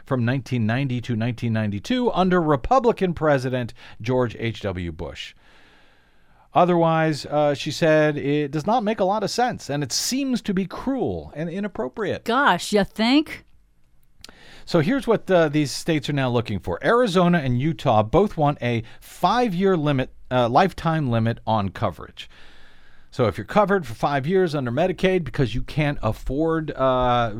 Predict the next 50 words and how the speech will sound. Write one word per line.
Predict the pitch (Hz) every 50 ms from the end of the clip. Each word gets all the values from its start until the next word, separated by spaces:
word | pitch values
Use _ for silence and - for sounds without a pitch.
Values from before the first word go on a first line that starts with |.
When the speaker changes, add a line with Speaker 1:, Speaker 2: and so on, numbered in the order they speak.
| 113 113 110 117
Speaker 1:
a, | - - - - 95 -
a | - 90 78
health | 80 123 127 127 -
care | - 180 160 160
policy, | 147 - 160 160 160 165 160 160 - 175 170 175 170 - - - - - - - - - - - - - - - - - - - - - - -
well, | 117 127 147 156 160 - - _ _ - - - - - - - _ - - - - -
after | 123 123 - 127 -
five | - 151 147 156 151 123
years, | 135 160 170 175 180 180 165 - - - - - - - -
you're | 139 135 151 151
out | 143 139 131
of | 127
luck. | 131 160 190 185 - - - - - - -
You're | 104 131 156
done. | 135 104 147 151 151 147 151 156 147 - -
Goodbye. | - 147 135 113 143 151 151 147 147 147 147 139 - 120 117
Good | 107 143 156 139 123
luck | 120 123 110 110 -
to | - - 107 92
you. | 87 80 82 85 - - - - - - - - - - - - - - - - - - - - -
Hope | - - 190 180 - -
you | 180
don't | 170 165 160 156 127
get | - 156 151 - -
cancer. | - 147 127 110 - - 80 - -
Hope | - 226 220 - 214
you | 220 202
don't | 202 190 160
have | 151 160 151 143
a | 131
heart | 110 139 135 127 113
attack. | 104 - - 98 80 80 -
Hope | - - 240 -
you | 214 190
don't | 160 151 143 117
get | 135 151 147 127
by | - 131 120
a | 107 101
truck, | - - 196 202 208 - -
hit | - 113 156 165 - -
by | - 135
a | 131 123
truck. | - 220 196 - 156
If | 120
you | 120 127
do, | 123 147 208 214 202 180
it's | 165 151 - - 170
your | 165 160
own | 165 180 208 214 156
fault. | - 226 262 285 285 262 - - - -